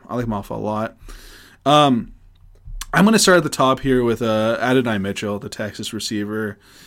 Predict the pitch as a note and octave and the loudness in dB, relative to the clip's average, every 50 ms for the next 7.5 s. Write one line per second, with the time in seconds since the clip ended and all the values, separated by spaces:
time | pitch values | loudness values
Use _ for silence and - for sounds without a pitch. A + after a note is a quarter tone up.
0 | - - - - - - D3 C#3 C3+ C3 B2 C3 - - _ - C3 C3 B2+ A#2+ | -20 -20 -20 -20 -6 0 2 4 4 4 2 0 -4 -12 _ -2 0 0 2 2
1 | G#2+ E2+ - A2 G#2 G2+ F#2+ - G#2+ - - A#2 - A2 G#2+ F#2 F#2 F#2+ G2+ G2+ | 0 -4 -4 -4 -4 -4 -6 -8 -12 -16 -16 -10 -8 -8 -8 -8 -8 -8 -8 -8
2 | G2+ F#2+ F#2+ G2 - - F#2+ G2 F#2+ F#2+ F#2+ G#2+ - _ _ _ _ - - _ | -8 -8 -10 -10 -8 -8 -6 -6 -6 -6 -6 -8 -12 _ _ _ _ -20 -20 _
3 | _ - C3 G#2 F#2+ - - - F#2 F#2+ G#2 G#2+ - - - - - - - _ | _ -6 -6 -4 -4 -6 -6 -6 -4 -4 -4 -4 -6 -10 -18 -20 -20 -20 -20 _
4 | _ _ _ - A2+ A#2+ B2+ B2+ - C3+ A#2 A#2 G#2+ - B2+ G#2+ G#2+ A2 A#2 A#2 | _ _ _ -6 -2 -2 -2 -2 -2 -2 -2 -2 -2 -2 -6 -6 -4 -4 -4 -4
5 | - - A#2 A2 G#2 G#2 G#2 G#2 G#2 G#2 G#2 G2+ G#2 G2 - G2+ - - - A2+ | -4 -4 -4 -4 -4 -4 -4 -4 -4 -4 -4 -4 -6 -6 -8 -12 -12 -8 -6 -6
6 | A2 - - - A2 G#2+ G#2+ G#2 G2+ G#2 G#2 G#2 G2+ - A#2 A2 G#2+ G#2 G2+ - | -4 -4 -4 -4 -4 -4 -4 -4 -4 -4 -4 -4 -4 -4 -4 -4 -4 -4 -4 -6
7 | G#2 G2 - - G#2+ G2 - F#2+ G#2 | -6 -6 -6 -6 -6 -6 -6 -8 -10